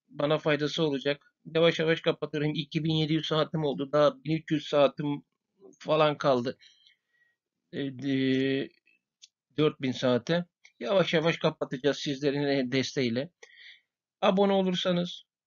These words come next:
beğeni bırakırsanız sevinirim. Ve artı lütfen yorum yaparken mantık çerçevesinde yapın arkadaşlar.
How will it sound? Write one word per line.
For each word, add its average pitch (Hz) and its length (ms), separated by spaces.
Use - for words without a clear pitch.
beğeni 170 240
bırakırsanız 160 680
sevinirim. 143 640
Ve 180 140
artı 185 380
lütfen 180 420
yorum 185 340
yaparken 185 500
mantık 180 400
çerçevesinde 180 640
yapın 156 260
arkadaşlar. 143 680